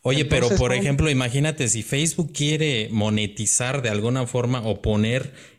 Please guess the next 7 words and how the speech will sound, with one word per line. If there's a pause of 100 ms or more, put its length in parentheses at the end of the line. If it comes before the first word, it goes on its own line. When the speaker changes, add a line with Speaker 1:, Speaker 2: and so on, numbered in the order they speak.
Speaker 1:
eh,
co-,
eso
como
dices,
en
suscripción